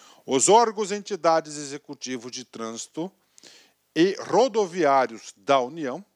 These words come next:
dos estados, do Distrito Federal e dos municípios fornecerão obrigatoriamente, mês a mês, os dados estatísticos para os fins previstos no inciso dez,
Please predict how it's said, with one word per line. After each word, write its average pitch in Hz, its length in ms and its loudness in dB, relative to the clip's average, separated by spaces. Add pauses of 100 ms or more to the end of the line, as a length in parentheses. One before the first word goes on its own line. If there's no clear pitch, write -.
(600)
dos 143 280 0
estados, 123 800 -2
do 131 200 -2
Distrito - 440 -10
Federal 117 640 -2
e 120 60 -10
dos 120 340 -4
municípios 160 640 -6
fornecerão 262 1040 4 (500)
obrigatoriamente, 196 1160 0
mês 180 420 -2
a 226 80 0
mês, 170 360 -4 (380)
os 151 160 -6
dados 170 520 2
estatísticos - 800 -10
para 135 240 -2
os 135 140 -8
fins 196 320 -10
previstos 175 720 -4
no 190 80 -4
inciso 285 560 0 (360)
dez, 156 400 0